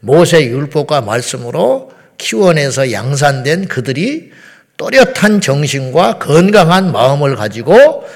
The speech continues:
가나안 땅에 들어갔기 때문에 철저했고 위계 질서가 있었고 흐리멍텅하지 않았기 때문에 숫자는 그대로 있어요.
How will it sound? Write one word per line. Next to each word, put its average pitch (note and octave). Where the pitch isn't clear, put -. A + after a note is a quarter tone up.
가나안 C#3
땅에 C3+
들어갔기 A#2
때문에 F3+
철저했고 D3+
위계 B2+
질서가 A#2+
있었고 -
흐리멍텅하지 D#3+
않았기 B2+
때문에 G3+
숫자는 A3
그대로 C3+
있어요. -